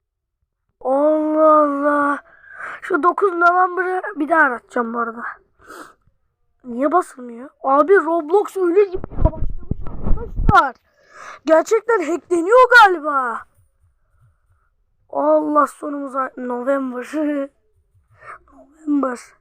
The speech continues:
Bır bır. Bır bır. Ya ne oluyor abicim? Bir şey aratacağız ya. Şuraya.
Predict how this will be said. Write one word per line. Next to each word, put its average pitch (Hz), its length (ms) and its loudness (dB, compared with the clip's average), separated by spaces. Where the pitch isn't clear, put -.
Bır 240 260 -6
bır. - 340 -12
Bır 247 300 -8
bır. 254 180 -10
Ya 339 260 6
ne 302 140 -6
oluyor 466 520 6
abicim? 311 340 -10
Bir 427 60 -18
şey - 180 -4
aratacağız 294 520 -2
ya. 269 360 -2
Şuraya. 302 520 -4